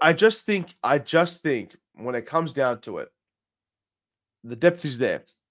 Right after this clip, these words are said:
The, the, the schematics are there. The pieces are there.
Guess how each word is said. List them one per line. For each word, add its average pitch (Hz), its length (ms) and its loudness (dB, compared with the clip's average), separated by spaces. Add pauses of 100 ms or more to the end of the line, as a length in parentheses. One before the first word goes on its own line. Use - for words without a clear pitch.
(400)
The, 143 140 2
the, 135 320 0
the 123 100 -4
schematics 151 680 4
are 135 60 2
there. 107 260 -4 (480)
The 113 200 -14
pieces 165 460 -2
are 113 60 0
there. 98 220 -4